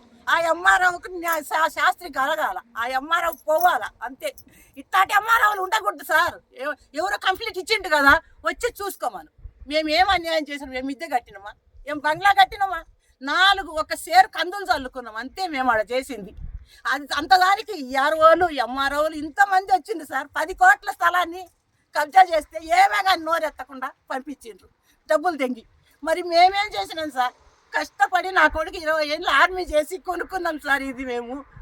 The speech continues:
అది కోర్టులో వేసుకున్నాం. మాకు మా మాట వినటం లేదు సార్ వాళ్ళు. మాకు అన్యాయం చేయమని చెప్పండి సార్. నేను పిల్లల గల్లోళ్ళం, మాకు పిల్లల గల్లోళ్ళం, మమ్మల్ని అన్యాయం చేసి ఇవాళ మా కడుపు కోత పెట్టిండు ఆ దుర్మార్గుడు.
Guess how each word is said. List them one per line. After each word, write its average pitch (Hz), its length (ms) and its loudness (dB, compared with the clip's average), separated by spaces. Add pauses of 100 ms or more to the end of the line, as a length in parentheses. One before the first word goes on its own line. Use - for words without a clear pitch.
అది 285 180 -2
కోర్టులో 330 520 4
వేసుకున్నాం. 302 500 -4 (300)
మాకు 285 360 4
మా 269 240 2
మాట 254 300 2
వినటం 339 480 4
లేదు 370 160 8
సార్ 311 200 4
వాళ్ళు. 240 420 2
మాకు 285 300 2
అన్యాయం 285 640 0
చేయమని 466 360 2
చెప్పండి 339 340 4
సార్. 254 200 -6 (540)
నేను 311 220 -4
పిల్లల 370 480 0
గల్లోళ్ళం, 277 360 0 (220)
మాకు 269 360 -4 (240)
పిల్లల 311 320 -2 (100)
గల్లోళ్ళం, 311 400 -4
మమ్మల్ని 262 360 -10
అన్యాయం 339 440 0
చేసి 302 180 -10
ఇవాళ 277 280 -6
మా 311 160 -4
కడుపు 285 380 -6
కోత 359 340 2
పెట్టిండు 254 400 -10
ఆ 226 100 -6
దుర్మార్గుడు. 240 720 -10